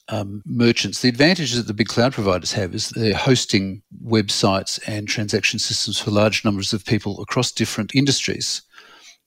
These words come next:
And being able to pool that data and to then extract learning from that and to then provide that learning back to their clients, that is gold. This is a numbers game. It's got to be done at scale because one of the worst things that can happen in A I is that you wind up with inadvertent biases in your data.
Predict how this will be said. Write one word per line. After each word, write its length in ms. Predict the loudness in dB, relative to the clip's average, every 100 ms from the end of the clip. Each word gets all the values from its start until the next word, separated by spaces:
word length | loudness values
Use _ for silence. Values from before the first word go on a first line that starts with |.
| -10
And 180 | -6 0
being 140 | 2
able 180 | 2 0
to 60 | -4
pool 260 | 2 4 6
that 200 | 2 2
data 360 | 2 2 -2 -6
and 80 | -6
to 60 | -2
then 280 | -2 -4 -6
extract 380 | -2 0 0 0
learning 420 | 2 4 4 2
from 200 | 0 -2
that 240 | 0 -4 -6
and 100 | -10
to 80 | -4
then 180 | -4 -2
provide 320 | 0 0 2
that 140 | 0
learning 300 | 0 -2 -2
back 220 | -2 -2 -2
to 100 | -2
their 340 | 0 0 -2
clients, 640 | -8 -2 0 0 -4 -8 2
that 240 | 2 2
is 160 | -4 2
gold. 500 | 4 4 2 -6 -16 _ _ -20 -20 -20 _ _ -4
This 260 | -2 0 2
is 220 | 2 4
a 60 |
numbers 340 | 2 2 0 0
game. 300 | 0 2 0
It's 140 | -2
got 160 | 2 4
to 80 | 4
be 100 | 2
done 240 | 2 0
at 140 | -2
scale 580 | -4 -2 0 0 -2 -4
because 380 | -6 -4 -2 0
one 120 | -2
of 60 | 0
the 80 | 4
worst 320 | 4 4 2
things 220 | 0 0
that 80 | -4
can 120 | -2
happen 280 | -2 0 -2
in 120 | 0
A 220 | 0 0
I 320 | 0 0 -2
is 220 | -2 -4 -6
that 80 |
you 100 | -6
wind 240 | -4 -2 -2
up 100 | -6
with 140 | -6
inadvertent 560 | -4 -2 -2 -4 -6 0
biases 540 | 2 2 0 -4 -4
in 80 | -4
your 100 | -2
data. 380 | -2 0 -2